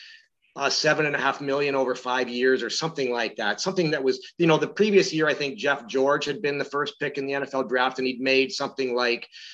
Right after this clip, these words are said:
two million per year or something. They paid, they paid Rocket four and a half million. They paid him way more than, than N F L was paying any, but Joe Montana wasn't making that kind of money. He was the Super Bowl champion, right?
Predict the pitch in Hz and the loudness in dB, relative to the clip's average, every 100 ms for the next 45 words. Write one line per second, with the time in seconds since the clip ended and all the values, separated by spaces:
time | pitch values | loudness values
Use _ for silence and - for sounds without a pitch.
0 | - _ _ - 185 170 156 147 139 135 | -20 _ _ 4 6 8 8 6 2 -2
1 | 135 120 143 156 139 - 113 113 107 - | -4 -2 0 2 0 -2 -6 -8 -12 -2
2 | - 202 220 180 - 190 214 170 165 170 | 2 4 8 6 6 2 4 4 4 2
3 | 139 - 151 147 139 120 127 127 113 90 | -2 -4 -4 -4 0 0 0 0 -4 -4
4 | 147 196 202 214 170 135 123 160 202 170 | 0 2 4 4 4 2 4 6 8 6
5 | 135 131 123 120 113 107 117 123 120 - | 4 0 -2 -4 -4 -6 -2 -2 -2 0
6 | 127 131 - - _ 127 117 131 127 120 | 2 0 -2 -14 _ -4 -2 2 2 2
7 | 123 - 170 262 196 160 262 277 254 - | -2 0 2 2 0 2 4 4 2 0
8 | 262 294 233 151 135 120 113 113 110 101 | 0 2 2 0 -2 -8 -8 -6 -6 -6
9 | - 113 110 117 131 180 185 185 277 - | -4 -4 -2 -2 0 0 0 -4 -6 -4
10 | 147 131 127 - _ - 202 240 - 113 | 0 2 0 -4 _ 0 2 2 -2 -8
11 | 90 90 131 | -8 -6 -2